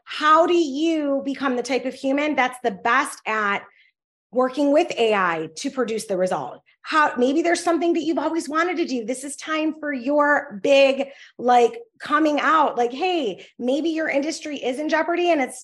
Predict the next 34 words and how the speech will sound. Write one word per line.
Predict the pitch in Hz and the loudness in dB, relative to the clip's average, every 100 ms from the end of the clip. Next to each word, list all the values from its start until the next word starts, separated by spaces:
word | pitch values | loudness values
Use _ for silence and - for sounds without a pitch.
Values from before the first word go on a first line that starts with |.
| - | -6
and | 254 | -4
you've | 254 | -4
had | 254 262 254 - | 0 0 0 -2
a | 220 | -2
business | 220 240 294 311 | 0 0 -2 -2
idea | 311 302 311 | -2 0 -2
on | - 254 | -2 -4
your | 240 | -4
mind | 240 226 247 247 | -4 -4 -6 -6
for | |
years | 233 226 226 240 | -6 -4 -4 -2
and | 240 | -2
years. | 226 294 - - - _ - | 0 -2 -4 -14 -20 _ -6
Maybe | 233 277 320 339 | -2 0 2 2
it's | 339 - | 2 -2
time | 294 339 | -2 0
that | 311 | 0
you | 277 294 | -2 -2
can | 311 | -2
finally | 302 294 302 302 | 0 0 0 -2
do | 311 359 247 | -2 0 0
it. | - - _ - _ _ | -2 -8 _ -20 _ _
So | - 254 240 - - | 0 2 2 -2 -12
how | - 302 320 349 381 | -2 2 6 6 4
can | 370 - 311 294 | 0 -4 -2 -2
you | 269 262 | -2 0
as | 262 254 | 0 0
a | |
business | 202 233 233 339 - | 0 -2 0 -6 -4
owner | 220 208 202 202 - | -4 -4 -4 -4 -6
strike | - - 233 247 262 | -8 -2 0 0 -2
a | - | -4
balance | 226 247 233 220 226 | 0 0 0 -4 -8
between | - - 233 | -14 -6 -4